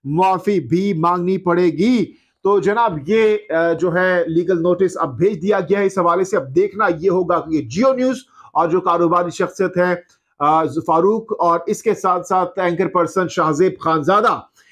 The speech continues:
इस पर क्या रद्द अमल देते हैं। साथ ही साथ आपको ये भी बताते चलें कि इमरान खान साहब के लॉन्ग मार्च को खत्म करने के फैसले के बाद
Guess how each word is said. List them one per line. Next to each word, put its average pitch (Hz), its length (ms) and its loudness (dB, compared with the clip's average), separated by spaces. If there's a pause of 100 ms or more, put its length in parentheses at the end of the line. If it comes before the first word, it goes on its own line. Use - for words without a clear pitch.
(100)
इस 196 160 0
पर 202 220 -2
क्या 196 440 0
रद्द 180 440 -2 (100)
अमल 175 240 -2
देते 160 340 -2
हैं। 156 280 -2 (280)
साथ 233 260 0
ही 277 80 0
साथ 240 240 0
आपको 226 280 0
ये 165 220 0
भी 226 120 -4
बताते 196 400 0
चलें 208 340 0 (420)
कि 196 40 2
इमरान 202 540 0
खान 190 260 -2
साहब 190 220 -2
के 196 300 2 (180)
लॉन्ग 214 460 2
मार्च 202 320 0
को 202 260 0
खत्म 208 400 -4
करने 196 340 -2
के 208 160 -2
फैसले 247 500 -2
के 233 120 -2
बाद 165 340 0